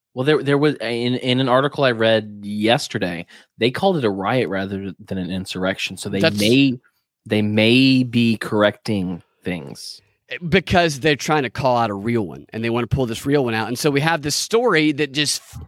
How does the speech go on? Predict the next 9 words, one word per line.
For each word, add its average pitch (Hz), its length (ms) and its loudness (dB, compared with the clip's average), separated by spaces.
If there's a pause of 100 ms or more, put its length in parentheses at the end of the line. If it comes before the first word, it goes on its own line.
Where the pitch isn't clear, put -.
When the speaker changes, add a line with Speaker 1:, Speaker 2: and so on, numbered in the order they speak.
(120)
Speaker 2:
flows 139 500 0
right 165 460 0
into 196 480 -2
what 165 160 -4
they 165 100 -6
want 165 220 -6
perfectly, 202 500 -6
and 180 140 -2
yet 190 240 2